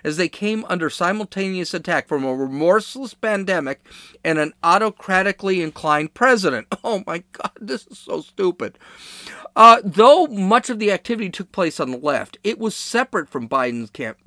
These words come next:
from the Biden campaign and crossed ideological lines with crucial contributions by nonpartisan and conservative actors. Uh, B S, right? I, I'll call B S right there.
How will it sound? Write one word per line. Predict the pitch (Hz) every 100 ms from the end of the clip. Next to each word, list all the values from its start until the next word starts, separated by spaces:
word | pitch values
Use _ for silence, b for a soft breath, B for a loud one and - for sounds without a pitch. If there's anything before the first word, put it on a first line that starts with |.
| -
from | 175 147
the | 135
Biden | 143 131 127 113
campaign | 139 120 107 - 113 85 - b b b b b b
and | 180 175
crossed | - - 220 240 - -
ideological | 180 190 190 175 156 151 143 139 143
lines | 143 165 139 107 -
with | 131 131 139 - _ _ _ _
crucial | - - 202 262 277 - 269
contributions | 208 208 208 220 185 202 202 - 113 104
by | - 135
nonpartisan | 127 147 185 220 - 170 165 170
and | 147 123
conservative | 131 110 143 131 127 123
actors. | 151 147 - 98 - - b b b b b b b
Uh, | 135 127
B | 120 131
S, | 98 - -
right? | 101 107
I, | - 120
I'll | 135 131
call | - 135
B | 110 110
S | 95
right | 107 98
there. | 98